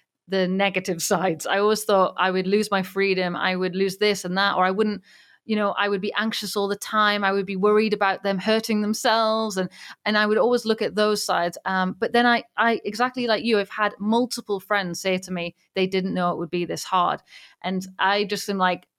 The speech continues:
"How, how, how do we get to the point where with all of our nonstop,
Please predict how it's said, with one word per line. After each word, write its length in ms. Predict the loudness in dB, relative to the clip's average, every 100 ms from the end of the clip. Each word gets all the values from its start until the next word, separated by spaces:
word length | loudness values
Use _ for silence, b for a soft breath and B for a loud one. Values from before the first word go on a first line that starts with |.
| _
"How, 600 | -4 2 4 4 4 2
how, 460 | -2 0 2 2 0
how 180 | 0 0
do 80 | 2
we 100 | 0
get 200 | 0 -2
to 100 | -4
the 100 | -6
point 360 | -2 0 0 0
where 340 | 2 4 2 -4 B B B
with 140 | -4 0
all 220 | 4 6 6
of 120 | 2
our 520 | 0 2 2 2 2 0
nonstop, 720 | 2 2 2 0 0 0